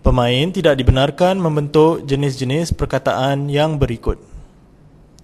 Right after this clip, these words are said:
Jenis perkataan pertama adalah perkataan bahasa Inggeris.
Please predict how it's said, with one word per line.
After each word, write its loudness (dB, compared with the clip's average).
Jenis 2
perkataan 4
pertama 4
adalah 2
perkataan 2
bahasa 0
Inggeris. -4